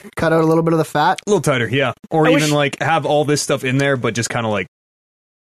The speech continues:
Speaker 2: extract it, pull it off to the side, and be like, "Oh, here's your, here's your crazy Metal Gear story. It's just, you know,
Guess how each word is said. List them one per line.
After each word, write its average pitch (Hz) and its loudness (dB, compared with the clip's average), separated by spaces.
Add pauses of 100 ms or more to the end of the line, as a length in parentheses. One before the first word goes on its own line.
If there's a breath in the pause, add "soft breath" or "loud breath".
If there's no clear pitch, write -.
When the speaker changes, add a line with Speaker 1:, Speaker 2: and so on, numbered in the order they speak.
(120)
Speaker 2:
extract 107 -4
it, 113 -4
pull 123 -4
it 117 -2
off 107 -4
to 110 -10
the 104 -6
side, 101 -2
and 98 -6
be 110 -4
like, 104 -2
"Oh, 147 2
here's 127 -2
your, 127 0
here's 120 -2
your 113 -4
crazy 139 -2
Metal 143 2
Gear 135 0
story. 165 0
It's - -6
just, 104 -4
you 101 -4
know, 104 -2